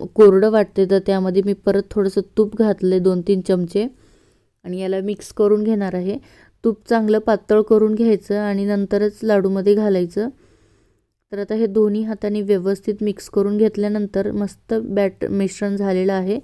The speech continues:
याचे तुम्ही लाडू बनवू शकता.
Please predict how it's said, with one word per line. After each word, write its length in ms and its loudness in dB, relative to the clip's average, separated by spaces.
याचे 220 0
तुम्ही 320 -2
लाडू 240 2
बनवू 340 -2
शकता. 500 -6